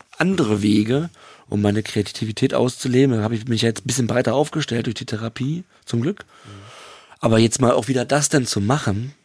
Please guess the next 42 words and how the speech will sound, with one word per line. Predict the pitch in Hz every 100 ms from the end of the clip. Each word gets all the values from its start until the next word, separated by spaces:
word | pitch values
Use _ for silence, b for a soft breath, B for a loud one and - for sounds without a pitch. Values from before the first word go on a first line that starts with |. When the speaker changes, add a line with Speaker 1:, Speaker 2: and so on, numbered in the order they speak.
| _ _ _
Speaker 1:
was, | 110 107 - -
was | 120 110 -
so | 107 104
mein, | 101 104 104 110
äh, | 113 117
was | 120 -
mich | 110
richtig | 143 135
glücklich | 180 202 - 117
macht. | 113 -
Ne? | 131 127 127 127
Wir |
haben | 120 135 -
mal | 131 131
darüber | 139 135
geredet, | 143 139 139 139
wie | 151
ich | -
als | - -
Kind | 127 123
immer | 123
Making-ofs | 117 139 151 139 -
geguckt | 131 127 131 -
habe | 135 143
und |
so | 123 139
Speaker 2:
Mhm. |
Speaker 1:
weiter. | 135 131 131
Und | 131 123 B B B B B B B -
da | 117
zu | -
stehen | 120 - 123 127 127 123
und | 107
wieder | 107 110 -
auch | 110
die, | 120 113
die | 117
Setsprache, | - 143 - - 104 117 120 113 110 110 110
ähm, | 107 110 104 _ -
die |
ganzen | 117 110 - 117
Begriffe, | 110 120 143 127 120